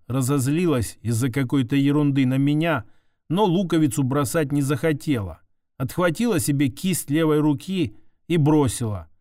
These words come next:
не моргнув взглядом. Мы её, конечно, прирастили назад, но эта хитрюга как раз этого и добивалась, чтобы врезать мне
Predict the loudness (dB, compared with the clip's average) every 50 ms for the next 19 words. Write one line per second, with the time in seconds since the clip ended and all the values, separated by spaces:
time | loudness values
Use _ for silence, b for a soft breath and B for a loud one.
0 | _ _ _ _ -2 0 2 2 2 2 2 0 0 0 0 0 0 0 0 0
1 | 0 -2 -2 -4 -4 -8 -12 -14 -20 _ _ _ _ _ _ _ _ _ -2 0
2 | 2 2 2 2 2 0 0 0 0 0 0 0 0 -2 -2 -2 0 0 2 2
3 | 2 0 -2 -2 0 0 2 2 2 2 2 0 0 0 0 -2 -2 -4 -6 -12
4 | -20 _ _ _ _ _ _ _ -2 0 0 2 2 0 0 0 0 0 0 0
5 | 0 -2 0 0 -2 -2 -2 -2 -4 -4 -2 0 0 0 -2 -2 -4 -4 -4 -2
6 | 0 0 0 2 2 0 0 0 0 2 2 2 2 0 0 0 -2 -4 -8 -12
7 | -16 -20 _ _ _ _ _ -18 -8 -4 -2 0 0 0 0 0 0 0 0 2
8 | 2 0 0 0 0 0 0 2 0 0 -2 -4